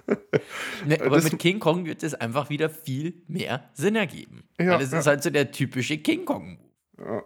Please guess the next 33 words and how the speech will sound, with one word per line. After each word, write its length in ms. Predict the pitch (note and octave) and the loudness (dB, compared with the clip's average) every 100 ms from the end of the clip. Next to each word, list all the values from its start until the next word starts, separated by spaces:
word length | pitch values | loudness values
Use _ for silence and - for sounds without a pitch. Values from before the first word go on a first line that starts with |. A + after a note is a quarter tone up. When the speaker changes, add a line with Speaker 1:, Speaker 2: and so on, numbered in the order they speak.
| _ _ | _ _
Speaker 2:
Außerdem 420 | C3 - C3 C3+ | 2 4 4 6
wahrscheinlich 340 | B2+ C#3+ B2+ B2+ | 4 4 2 4
ein 100 | B2 | 2
suizidaler 1000 | - D3+ C#3 - C#3 B2 B2 B2 B2+ B2+ | 2 2 2 0 2 8 10 10 8 6
Jetpilot. 680 | D#3+ E3+ - A2 A2 C#3 - _ _ _ _ _ - | 2 0 0 2 2 2 -4 _ _ _ _ _ -12
Speaker 1:
Ja. 240 | - A2+ - _ _ | -8 -8 -12 _ _
Speaker 2:
<laughs> 120 | - - G3+ - - A3 - | -10 -4 -6 -6 -10 -14 -6
Weil 160 | E3 B2 | 6 8
warum 280 | C#3+ C#3 C#3 | 10 8 8
fliege 300 | B2+ C3+ C3 | 4 0 2
ich 100 | B2+ | 0
so 120 | - | 4
nah 140 | C3 B2+ | 6 8
ran? 240 | B2+ C3 - - | 8 6 4 -2
<laughs> 100 | - G3+ - - - _ - | 2 2 2 -6 -12 _ -6
Speaker 1:
Ja, 340 | A#2 A#2 B2 - - | 0 4 4 2 0
eben, 340 | C3+ D#3 A#2+ - - | 2 2 -2 -10 0
eben. 320 | C3 E3+ C3 - - E4 E4+ | 4 4 0 -6 -8 0 4
Also, 180 | C3 D3 - - - - E4 - - - | 4 4 -2 -10 -12 2 4 6 6 6
so, 260 | C3 D#3 C#3+ | 4 4 6
sonst 340 | C#3+ C#3+ C#3 | 6 4 2
ist 140 | C#3 | 2
eigentlich, 420 | A2+ C3 C3+ B2+ B2 | 4 4 2 2 2
wenn, 260 | B2 A#2+ | 2 2
wenn 140 | B2+ C3 | 0 4
irgendwas 560 | C3 C#3 B2 A2+ A#2+ | 2 4 4 4 4
ranfliegt, 580 | A2+ C3+ - C3 - - | 2 2 -2 -4 -4 0
der 120 | A#2+ | 2
Move 180 | A#2+ C3 | 4 0
von 280 | C3 B2+ A#2+ | 0 0 2
Godzilla 360 | B2 A#2+ C3 | 0 2 4
erstmal, 800 | C#3+ A2 A#2 A#2+ - A#2+ A#2+ B2+ | 4 4 4 0 0 2 4 4
mm, 320 | A#2+ A#2 A#2+ | 0 -4 -6